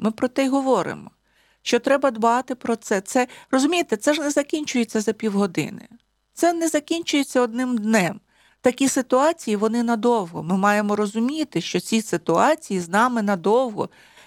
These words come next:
І ми маємо дбати про те, щоб у нас було достатньо ресурсу бути щасливими, незалежно від того, яка ситуація. І я точно знаю, що наша така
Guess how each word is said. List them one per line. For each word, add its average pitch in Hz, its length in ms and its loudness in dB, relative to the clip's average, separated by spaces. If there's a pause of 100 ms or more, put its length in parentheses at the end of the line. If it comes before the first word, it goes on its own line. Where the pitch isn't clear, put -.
(120)
І 220 100 4
ми 240 140 4
маємо 233 420 2
дбати 208 460 0
про 202 220 -2
те, 269 220 0
щоб 180 280 -6
у 185 60 0
нас 233 340 2 (460)
було 226 340 0
достатньо 202 760 0
ресурсу 196 680 0
бути 226 440 2
щасливими, 220 1200 2 (500)
незалежно 214 800 2
від 190 180 -6
того, 247 260 2
яка 202 320 0
ситуація. 214 800 -2 (400)
І 233 300 2 (300)
я 226 180 2
точно 254 420 0
знаю, 214 420 2
що 196 520 0 (280)
наша 208 340 2
така 196 480 2